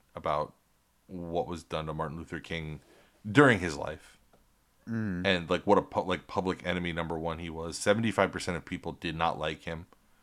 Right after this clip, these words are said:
Speaker 1: He had a disapproval rating of seventy-five percent when he died. Um,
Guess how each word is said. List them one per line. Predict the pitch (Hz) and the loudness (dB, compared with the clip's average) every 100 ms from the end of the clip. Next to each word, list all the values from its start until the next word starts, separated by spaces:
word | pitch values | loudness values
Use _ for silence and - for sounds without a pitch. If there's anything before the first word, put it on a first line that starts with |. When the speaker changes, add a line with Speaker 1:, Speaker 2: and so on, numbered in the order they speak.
| _ | _
Speaker 1:
He | - 92 | -2 2
had | 85 | 4
a | 80 | 2
disapproval | 80 87 87 - 87 85 | -2 -4 -6 -8 -4 -2
rating | 82 80 | -2 -4
of | 80 | -6
seventy-five | - 82 78 76 78 | -4 -6 -6 -6 -6
percent | - - 82 | -6 -10 -8
when | 80 | -8
he | 80 | -6
died. | 78 78 78 73 _ _ - - - - _ - | -2 0 -2 -6 _ _ -20 -20 -20 -20 _ -6
Um, | 85 78 80 78 76 | -2 -2 -2 -4 -8